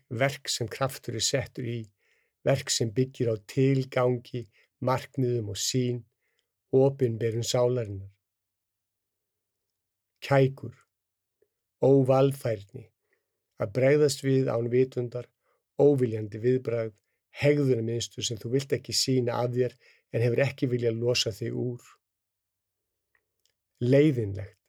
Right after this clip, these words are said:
allt sem þú gerir þegar þú ert leiðinlegur. Leti,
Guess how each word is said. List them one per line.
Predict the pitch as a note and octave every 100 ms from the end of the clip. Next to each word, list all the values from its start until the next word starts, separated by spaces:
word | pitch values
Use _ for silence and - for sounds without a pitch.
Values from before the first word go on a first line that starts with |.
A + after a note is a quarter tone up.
| _ _ _ _ _ _ _ -
allt | C#3+ C#3
sem | D#3
þú | C#3 C3+
gerir | C3 B2 A#2+ A2+
þegar | C3 A#2 G2+
þú | A2+
ert | A2+ A#2
leiðinlegur. | B2 B2+ A#2 G#2 G#2 G2+ - _ _ _ _ _ _ _ _ _ _ _ _ -
Leti, | A#2+ C3 C#3 C#3 A#2